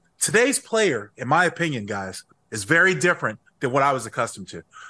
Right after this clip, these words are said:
Very different than what Antonio Pierce played with and played accustomed to. And it's been my experience that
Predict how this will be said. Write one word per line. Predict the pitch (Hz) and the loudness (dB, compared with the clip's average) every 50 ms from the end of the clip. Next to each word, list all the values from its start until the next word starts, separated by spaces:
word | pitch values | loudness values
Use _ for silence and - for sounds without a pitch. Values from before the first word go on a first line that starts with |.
| - _ | -20 _
Very | - 110 156 185 202 190 | -2 2 4 4 4 2
different | 147 180 185 190 185 - 123 120 123 - - | 2 2 2 2 2 0 -2 -2 -2 -6 -6
than | 120 131 131 123 123 | -2 -2 0 0 2
what | 135 147 135 - - _ _ _ - | 2 2 2 0 -4 _ _ _ -6
Antonio | 147 143 135 175 175 165 160 147 131 | -4 -2 0 0 0 2 0 -2 -2
Pierce | - - 190 180 127 - - _ _ | 0 0 0 0 -2 -4 -8 _ _
played | _ - 170 185 190 147 | _ 0 0 0 0 -2
with | 117 113 104 98 - _ - | -6 -8 -8 -10 -12 _ -12
and | 110 107 | -12 -8
played | - 139 143 127 104 | -2 0 0 0 0
accustomed | - - 127 117 - 104 92 | -2 -2 -2 -2 -4 -8 -16
to. | - 92 90 - _ - - - - - - | -16 -16 -18 -18 _ -20 -20 -20 -20 -14 -10
And | 117 117 131 | -6 -4 -4
it's | 131 - | -2 0
been | - 180 156 | 0 0 2
my | 147 156 190 226 233 | 4 4 4 4 2
experience | 220 - - - - 135 123 120 120 120 - - | 0 -4 -6 -4 -2 -2 -2 -2 -4 -6 -8 -10
that | 107 101 127 123 117 113 - | -4 0 0 2 2 0 -4